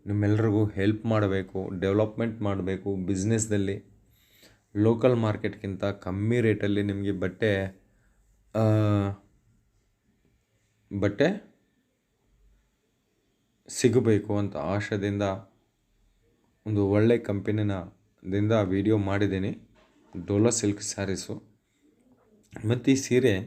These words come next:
ನಿಮಗೆ ಹೆಂಗೆ ಅನಿಸುತ್ತೆ ಅನ್ನೋದೊಂದು ಕಾಮೆಂಟ್ ಮಾಡಿ, ನಮ್ಮ ಚಾನಲ್ನ ಶೇರ್ ಮಾಡಿ. ಲೈಕ್ ಮಾಡಿ, ಸಬ್ಸ್ಕ್ರೈಬ್ ಮಾಡಿ,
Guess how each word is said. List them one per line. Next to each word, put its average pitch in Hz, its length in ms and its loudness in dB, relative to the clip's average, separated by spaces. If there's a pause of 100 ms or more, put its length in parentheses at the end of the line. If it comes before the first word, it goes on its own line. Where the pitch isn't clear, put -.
(640)
ನಿಮಗೆ 120 200 -4
ಹೆಂಗೆ 156 520 2
ಅನಿಸುತ್ತೆ 110 480 0
ಅನ್ನೋದೊಂದು 95 800 -4 (460)
ಕಾಮೆಂಟ್ 110 400 -2
ಮಾಡಿ, 113 320 2 (880)
ನಮ್ಮ 85 180 -10
ಚಾನಲ್ನ 87 440 -4
ಶೇರ್ 110 420 0
ಮಾಡಿ. 120 460 -6 (680)
ಲೈಕ್ 90 520 2
ಮಾಡಿ, 120 240 0 (720)
ಸಬ್ಸ್ಕ್ರೈಬ್ - 640 0
ಮಾಡಿ, 117 320 2